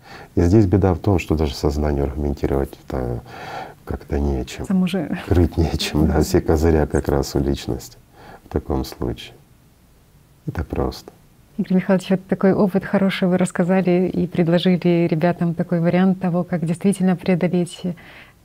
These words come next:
Speaker 2: вот эти периоды своего спада, да, того, как закрадывается.
Speaker 1: Просто и эффективно.
Speaker 2: Да.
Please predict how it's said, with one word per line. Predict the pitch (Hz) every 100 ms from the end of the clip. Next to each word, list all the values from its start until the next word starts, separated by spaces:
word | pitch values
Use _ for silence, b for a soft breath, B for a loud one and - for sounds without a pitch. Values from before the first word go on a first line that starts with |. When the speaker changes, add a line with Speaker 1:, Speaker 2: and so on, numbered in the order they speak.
| _
Speaker 2:
вот | 160 175
эти | 185 170
периоды | - 185 185 175 170 175 170 _ -
своего | - 180 165 170
спада, | - - 180 180
да, | 160 196
того, | 196 175 175
как | 160 - - _ -
закрадывается. | 175 180 175 156 170 - 175
Speaker 1:
Просто | 98 131 131 80 78
и |
эффективно. | - 73 - 92 113 95
Speaker 2:
Да. | 190 185 180